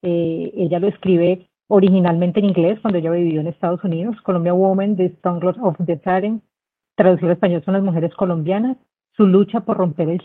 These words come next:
silencio. Este libro fue tradu-, traducido hace como dos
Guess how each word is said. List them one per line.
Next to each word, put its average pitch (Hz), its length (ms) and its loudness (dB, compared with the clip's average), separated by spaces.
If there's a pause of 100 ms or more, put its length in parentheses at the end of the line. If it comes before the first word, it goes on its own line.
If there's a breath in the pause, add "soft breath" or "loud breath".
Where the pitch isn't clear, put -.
silencio. 190 600 2 (220)
Este 180 340 -4
libro 185 300 -2
fue 185 180 -4
tradu-, 190 720 -4
traducido 160 360 -4
hace 165 120 -8
como 180 320 2
dos 156 400 -2